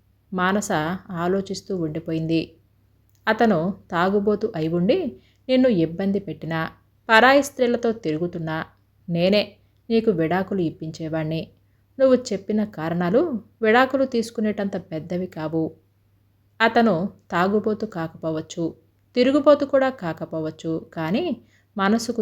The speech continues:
తగ్గవాడు కాదు. నేను చదువుకున్నాను, ఉద్యోగం కూడా చేస్తున్నాను. పాతకాలం స్త్రీలాగా ఎవడో ఒకడు భర్తగా ఉన్నాడు,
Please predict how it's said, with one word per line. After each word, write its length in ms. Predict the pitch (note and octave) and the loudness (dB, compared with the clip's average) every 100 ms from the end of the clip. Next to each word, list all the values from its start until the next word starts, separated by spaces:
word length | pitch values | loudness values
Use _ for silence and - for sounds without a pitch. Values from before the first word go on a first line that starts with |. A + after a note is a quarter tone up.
| - | -4
తగ్గవాడు 580 | E3 D#3+ F#3+ G3 F#3+ G3 | -6 -6 -6 -4 -4 -4
కాదు. 320 | D#3+ D#3+ E3 E3 - _ _ _ | -6 -2 -2 -2 -6 _ _ _
నేను 280 | A3+ A3+ G#3+ D#3+ G3 - | 2 4 4 0 -4 -6
చదువుకున్నాను, 800 | F3 E3+ F#3+ F#3+ D#3+ D#3+ E3 E3+ F#3+ | -6 -2 -2 -4 -4 -2 -2 -4 -4
ఉద్యోగం 460 | F3 F#3 G3+ G3+ G3 | -4 -2 -2 -2 -2
కూడా 220 | G3 G3 | -4 -6
చేస్తున్నాను. 640 | G3 D#3+ - E3 D#3+ E3 D#3+ _ _ _ _ _ - | -6 -10 -10 -8 -4 -4 -6 _ _ _ _ _ 6
పాతకాలం 560 | A#3 A#3+ C4+ B3+ B3 A#3 | 6 6 2 2 2 -2
స్త్రీలాగా 640 | - E3+ E3 E3 G3+ F#4 C#4+ F#3 _ _ _ | -4 -4 0 0 0 -2 -4 -8 _ _ _
ఎవడో 300 | A3 G#3+ B3+ C#4 | 4 6 8 6
ఒకడు 260 | C4+ B3 F#3 | 4 2 0
భర్తగా 520 | D3 D#3+ - G3 G3 F#3 | -2 -6 -6 -6 -4 -4
ఉన్నాడు, 440 | E3 E3 D#3+ | -4 -4 0